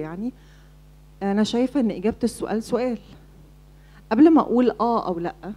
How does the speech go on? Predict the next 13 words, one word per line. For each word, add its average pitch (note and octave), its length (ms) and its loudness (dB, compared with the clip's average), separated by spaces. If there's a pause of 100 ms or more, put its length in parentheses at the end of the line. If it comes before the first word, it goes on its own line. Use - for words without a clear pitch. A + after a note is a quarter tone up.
(440)
على F#3 260 0
إن F3+ 120 -2
أنا G3+ 120 0
بعرف G3+ 340 0
أشتغل F#3+ 360 -4
تحت - 260 -14
ضغط، - 300 -8 (420)
لازم B3 240 2
أسأل F#3+ 440 -4 (100)
اللي F#3+ 160 -4
سألني G3+ 600 2 (340)
define G#3+ 880 -4
pressure. B3+ 320 -8